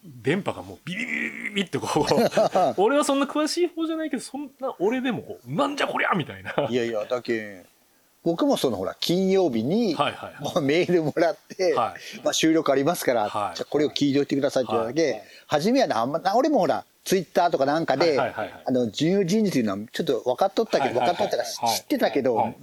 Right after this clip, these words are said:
Speaker 2: 聞いたことなかったけん。
Speaker 1: うんうんうんうん。
Speaker 2: で、それで見て、
Speaker 1: うん。
Speaker 2: いや、ど-、でも、た-、何回も、<laughs> 何回も。で、だんだん虜になってくるよね。
Speaker 1: <laughs> それ、これあんまね、
Speaker 2: あー、
Speaker 1: あの、
Speaker 2: とか。
Speaker 1: 大きな声では言えないんですけどね、もう絶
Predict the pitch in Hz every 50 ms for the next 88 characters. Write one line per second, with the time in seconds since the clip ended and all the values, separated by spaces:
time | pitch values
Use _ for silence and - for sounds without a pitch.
0 | - _ - - 240 220 240 233 220 190 160 131 127 - 147 - - - 110 151
1 | 143 139 131 123 156 - - 156 127 113 - - 135 123 - - 131 131 147 160
2 | 165 160 170 170 156 139 120 - - 202 202 202 175 139 117 - 131 123 110 95
3 | - _ _ _ - - - _ _ _ _ - 101 92 92 - 131 139 - -
4 | 185 147 104 95 - - - - - - 135 117 95 101 110 120 131 139 131 127
5 | - 131 131 120 110 110 107 104 - _ _ - - - 151 127 117 98 - 175
6 | 170 - - 160 151 151 151 139 - - - - - 160 135 170 196 220 233 202
7 | - 156 170 156 156 - 143 127 120 101 - - 107 113 101 98 139 156 190 160
8 | - - - - - - - - - - - - 117 101 - - _ - - -
9 | - - - - - 120 113 117 113 113 113 110 113 127 123 120 120 123 139 156
10 | 170 180 185 185 185 190 190 190 190 185 185 185 180 - 135 143 160 160 143 104
11 | 107 156 143 135 127 120 - 135 135 131 131 120 117 123 131 135 135 123 117 113
12 | 107 98 95 90 95 101 104 110 113 104 _ _ _ _ _ _ - - 196 -